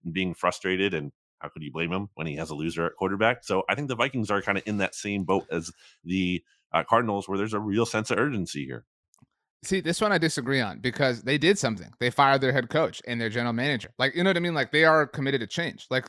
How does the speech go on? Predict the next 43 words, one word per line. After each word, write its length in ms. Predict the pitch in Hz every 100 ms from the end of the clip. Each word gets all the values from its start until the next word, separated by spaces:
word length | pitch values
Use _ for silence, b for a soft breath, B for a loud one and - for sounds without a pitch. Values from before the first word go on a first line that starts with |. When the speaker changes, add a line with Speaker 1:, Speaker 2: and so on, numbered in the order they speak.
| -
Speaker 2:
unlike 420 | 160 175 160 135
the 60 | 131
Arizona 360 | 123 120 110
Cardinals. 360 | 107 160 135 78
The 80 | 123
Cardinals 280 | 185 247 151
are 60 |
just, 180 | 123 120
like, 100 | 110
running 300 | 107 131 123
it 120 | 101
back 400 | 135 120 - -
for, 340 | - 123 104 - _
like, 180 | 104 101 110 104 _
what 300 | 127 123 110 _ 123
reason, 500 | 123 107 107 101 -
I 100 | 101
don't 140 | 110 98
understand. 460 | 92 - 131 90 b b b
But, 80 | 127
you 140 | 135
know, 140 | 147 139
like, 260 | 131 - - _
w-, 140 | 139 160
they 120 | 143
couldn't 320 | - 185 202
have 200 | 180 175
feasibly 440 | - 147 123 113 113
gotten 220 | 113 110
away 160 | 110
from 180 | 107 104
Kirk, 320 | - 80 80 - -
right? 200 | 107 104
Like, 180 | 110 - _
there, 180 | 131 120
there 140 | 131
was 160 | 135 117
not 160 | 135
a, 140 | 156 147 147
a 80 |
feasible 500 | 117 - 156 143 139
path 440 | 131 131 117 113 -
to 360 | 123 113 107